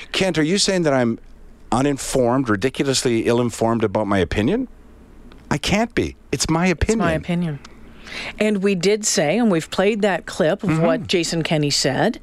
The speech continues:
Speaker 2: and what we'll say is
Speaker 1: Yeah.
Speaker 2: we're gonna see what happens. If
Speaker 1: And
Speaker 2: he says he holds the pen,
Speaker 1: Right.
Speaker 2: let's see what happens
Speaker 1: Right.
Speaker 2: in the coming
Speaker 1: And
Speaker 2: months.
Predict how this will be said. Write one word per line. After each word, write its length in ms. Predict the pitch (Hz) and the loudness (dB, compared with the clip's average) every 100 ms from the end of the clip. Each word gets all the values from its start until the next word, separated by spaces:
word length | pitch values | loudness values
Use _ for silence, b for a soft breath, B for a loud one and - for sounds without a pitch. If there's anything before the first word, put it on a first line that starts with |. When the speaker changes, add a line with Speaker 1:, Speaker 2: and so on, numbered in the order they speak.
| B B B | B B B
Speaker 2:
and 200 | - 214 | 0 2
what 140 | 214 180 | 2 2
we'll 140 | 202 | 0
say 420 | 208 185 135 156 | 0 0 2 2
is 140 | 151 202 | 2 2
Speaker 1:
Yeah. 120 | 262 | 2
Speaker 2:
we're 120 | 208 | 2
gonna 340 | 214 214 226 247 - | 2 2 0 -2 -6
see 180 | - 240 | -2 2
what 160 | 247 262 | 2 2
happens. 540 | 262 359 - 160 151 - | 0 -2 -2 -2 -2 0
If 120 | 403 | 2
Speaker 1:
And 100 | 285 | 2
Speaker 2:
he 180 | 277 277 | 0 0
says 240 | 339 254 | 0 -2
he 240 | - 226 214 | 0 0 2
holds 400 | 226 254 240 - | 2 0 -2 -8
the 100 | 262 | -2
pen, 460 | 359 349 247 240 - | 0 0 2 0 0
Speaker 1:
Right. 260 | 147 180 196 | 0 2 2
Speaker 2:
let's 220 | 214 220 | 0 0
see 140 | 262 | 0
what 120 | 254 | 2
happens 400 | 262 285 269 220 | 2 0 2 2
Speaker 1:
Right. 120 | - - | 2 0
Speaker 2:
in 40 | |
the 40 | - | 0
coming 140 | 277 226 | 0 0
Speaker 1:
And 40 | |
Speaker 2:
months. 340 | 277 214 131 | 0 0 0